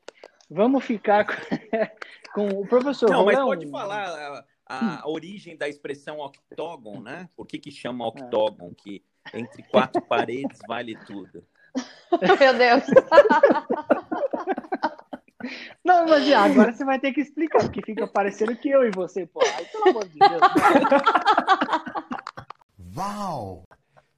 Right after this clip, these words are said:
Speaker 1: Não, é que teve um período, eu e o professor Arthur, nós nos conhecemos há muitos anos, e por assim, uma coincidência do destino, nós dois acabamos ficando solteiros em, em épocas parecidas, né?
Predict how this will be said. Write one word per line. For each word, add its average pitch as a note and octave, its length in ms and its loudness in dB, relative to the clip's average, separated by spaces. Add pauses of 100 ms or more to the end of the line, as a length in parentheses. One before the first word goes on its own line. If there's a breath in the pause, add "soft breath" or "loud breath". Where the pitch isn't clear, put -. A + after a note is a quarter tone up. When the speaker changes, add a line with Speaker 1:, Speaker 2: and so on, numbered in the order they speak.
(120)
Speaker 1:
Não, A#3 280 2
é F#3+ 80 2
que A3 140 -4
teve A#3 200 6
um F#4 100 4
período, A#3+ 380 2
eu A3+ 300 2
e - 20 0
o A3+ 80 -4
professor G3 480 -4
Arthur, G3+ 380 -4
nós E3+ 200 -6
nos E3+ 140 -14
conhecemos F3 480 -4
há A3 100 2
muitos G#3+ 460 -6
anos, G#3 420 2 (640 loud breath)
e C#4 140 2
por C#4+ 220 0
assim, A#3 260 2
uma F#3 140 -2
coincidência G3+ 920 -2
do F3 160 -2
destino, G3 800 -4 (520)
nós G3+ 340 2
dois G#3 340 2
acabamos F3+ 720 -2
ficando D3+ 540 -8
solteiros F#3 720 2
em, F#3+ 280 -8 (140)
em F#3 120 -6
épocas G3 560 -4 (100)
parecidas, G3 680 -2 (240)
né? G3 220 -2